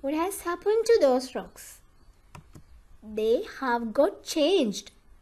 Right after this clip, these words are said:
because of wind and water. So, this incident is called weathering.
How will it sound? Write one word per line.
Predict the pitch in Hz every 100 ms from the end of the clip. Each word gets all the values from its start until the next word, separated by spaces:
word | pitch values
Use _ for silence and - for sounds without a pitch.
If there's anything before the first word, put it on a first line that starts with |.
| _ _ -
because | 262 269 359 427 440
of | 247 269 - - - _ - - -
wind | 254 302 349 - 226
and | 233 240 226
water. | 220 214 220 339 302 180 - _ _ -
So, | - - 339 247 202 220 - _ -
this | 269 320 - - _ - - - -
incident | 320 - 427 440 466 285
is | 262 -
called | - 247 214 226 226 -
weathering. | 185 185 190 226 415 440 415 415